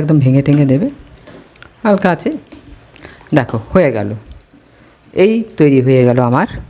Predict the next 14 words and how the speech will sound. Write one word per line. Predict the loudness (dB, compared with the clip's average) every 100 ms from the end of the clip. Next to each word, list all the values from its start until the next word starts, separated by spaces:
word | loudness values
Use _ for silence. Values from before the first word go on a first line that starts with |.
| -20 _ _ -20 -20 _ _ 2
মুড়ো | 4 4
ঘন্ট। | 0 0 -2 -4 -16 -20 -20 -12
এই | -6 -6
দেখো | -4 -6 -10 _ -20 -8 0
ঢেকে | 0 2 0
রাখবো, | -2 -2 0
দশ | -2 -2
মিনিট | -2 -2
ঢেকে | -2 -2
রাখলেই | -2 -2 -4 -4 -14 -10
সব | -10 -4
ঠিকঠাক | -4 -2 -2 0
হয়ে | 0 2
যাবে। | -2